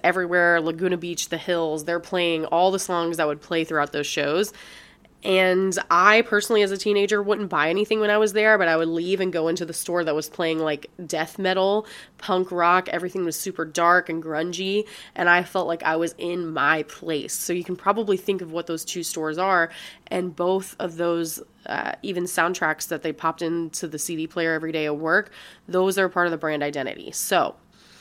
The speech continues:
you want to make sure that those are done right so that you're attracting and being magnetic to the people that you want to attract and repelling the people that you don't want to attract. And that's,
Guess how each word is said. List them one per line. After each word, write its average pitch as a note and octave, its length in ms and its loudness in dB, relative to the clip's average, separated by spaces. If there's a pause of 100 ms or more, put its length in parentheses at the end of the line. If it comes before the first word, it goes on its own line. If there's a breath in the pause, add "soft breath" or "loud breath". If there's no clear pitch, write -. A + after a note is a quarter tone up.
(240 loud breath)
you F#3 160 -8
want F#3+ 360 0
to - 120 -2
make G#3+ 200 0
sure F#3+ 260 0
that E3+ 140 -4
those E3+ 200 -2
are F3 120 0
done D#3 280 -4
right D#3 300 -2
so E3+ 180 -6
that D#3+ 200 -4
you're E3 240 -6
attracting F3+ 720 2
and E3 100 -4
being E3 300 -2
magnetic E3+ 720 0 (320 loud breath)
to - 120 -8
the E3+ 80 -8
people F3+ 340 -8
that D#3+ 140 -2
you F3+ 140 -8
want F3+ 320 -4
to - 140 -6
attract D#3 480 -2
and E3 180 -6
repelling F#3+ 800 0
the F3 100 -10
people F3 300 -8
that D#3+ 140 -4
you D#3+ 200 -12 (140)
don't F#3 480 -2
want - 220 -10
to - 120 -8
attract. - 520 -8 (1400 soft breath)
And F3+ 180 0
that's, - 720 -2